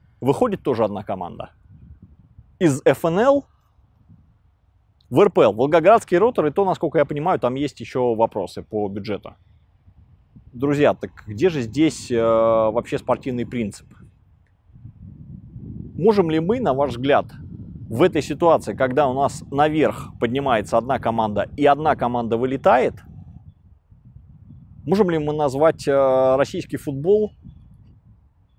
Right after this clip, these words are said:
системно закрытым, что у нас есть две закрытые лиги? На мой взгляд, можем. И эта проблема уже,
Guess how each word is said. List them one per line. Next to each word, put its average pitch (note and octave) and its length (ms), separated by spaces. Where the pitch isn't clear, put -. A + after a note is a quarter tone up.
системно E3 560
закрытым, A#2+ 560
что - 180
у - 20
нас C3+ 220
есть A#2+ 160
две E3 240
закрытые C#3 480
лиги? G2+ 380
На G2+ 120
мой C3 140
взгляд, F#3+ 240
можем. G#2+ 440
И C#3+ 80
эта D#3 220
проблема D3+ 580
уже, E3 580